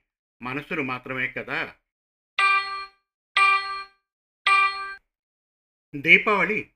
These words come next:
వచ్చినట్లే వచ్చి వెళ్ళిపోయింది. ఊరంతటినీ రంగుల తెరల్లో ముంచి,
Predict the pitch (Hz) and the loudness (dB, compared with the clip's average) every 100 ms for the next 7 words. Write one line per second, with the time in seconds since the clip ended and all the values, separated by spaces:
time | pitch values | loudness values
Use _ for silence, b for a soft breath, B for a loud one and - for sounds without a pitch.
0 | _ _ - 143 - 196 208 226 180 147 | _ _ -2 -2 2 4 4 4 2 0
1 | 151 156 143 165 175 156 135 123 - _ | 0 2 2 2 4 4 2 -4 -10 _
2 | _ _ _ 131 156 196 185 190 208 151 | _ _ _ -8 -2 0 0 0 0 0
3 | 160 175 - _ _ _ - 135 151 185 | -2 -4 -10 _ _ _ -12 -4 -2 0
4 | 214 151 - 139 165 160 151 143 143 143 | -2 -2 -2 0 0 0 0 -2 -2 -4
5 | 113 | -6